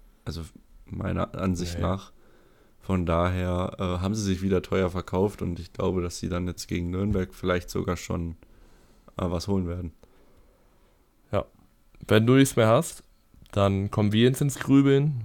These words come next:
Speaker 2: weil wir sind nämlich durch und tippen jetzt.
Speaker 1: Ich hab, muss sagen, ich hab meine Hausaufgaben schon gemacht. Ich hab nämlich schon getippt und,
Speaker 2: Du hast schon,
Speaker 1: äh,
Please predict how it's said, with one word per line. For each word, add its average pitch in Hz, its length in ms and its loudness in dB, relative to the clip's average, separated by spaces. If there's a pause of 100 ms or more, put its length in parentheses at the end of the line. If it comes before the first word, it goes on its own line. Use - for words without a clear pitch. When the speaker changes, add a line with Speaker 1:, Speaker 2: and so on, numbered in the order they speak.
Speaker 2:
weil 101 420 4
wir 101 80 0
sind 95 160 2
nämlich 95 260 2
durch 110 320 2
und 117 120 0
tippen 131 280 0
jetzt. 85 300 0 (200)
Speaker 1:
Ich - 120 -12
hab, 104 220 -4
muss 110 160 0
sagen, 113 140 4
ich 110 80 0
hab - 80 -2
meine 101 180 2
Hausaufgaben 101 520 4
schon 101 180 0
gemacht. 101 280 0
Ich - 120 -6
hab - 120 -4
nämlich 92 240 0
schon 92 180 -2
getippt - 380 -6
und, 95 300 -2 (200)
Speaker 2:
Du 120 100 -8
hast 131 100 -2
schon, 92 240 0
Speaker 1:
äh, 90 40 -2